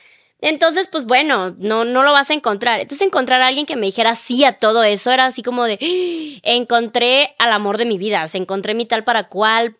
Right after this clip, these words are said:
vamos a conquistar el mundo, imagínate todas las aventuras que vamos a vivir y que la chingada". Entonces, yo me creí eso y creí realmente que podíamos vivir eso,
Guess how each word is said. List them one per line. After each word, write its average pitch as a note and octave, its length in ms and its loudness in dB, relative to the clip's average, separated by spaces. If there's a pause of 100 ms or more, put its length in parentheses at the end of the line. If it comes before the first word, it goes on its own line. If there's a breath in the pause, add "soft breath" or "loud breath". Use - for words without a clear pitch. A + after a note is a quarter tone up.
(100)
vamos A3 240 -2
a A#3+ 60 -6
conquistar G3+ 540 -6
el G#3 100 -2
mundo, A#3 420 -2
imagínate A3+ 460 -6
todas A3+ 180 -2
las G#3+ 140 -4
aventuras G#3 460 -6
que G#3+ 80 -4
vamos G3 280 -4
a G#3 80 -4
vivir G#3+ 600 -2
y - 20 -8
que G3+ 80 -6
la F#3+ 120 -4
chingada". G3 320 -4
Entonces, G#3+ 220 -10 (320 loud breath)
yo F4+ 120 0
me A4 140 4
creí C4 340 4
eso B3+ 320 0
y F#3 80 -2
creí A3+ 240 0
realmente B3+ 500 0
que C4 100 -6
podíamos F#3+ 440 -4
vivir F#3+ 280 -6
eso, A3+ 480 0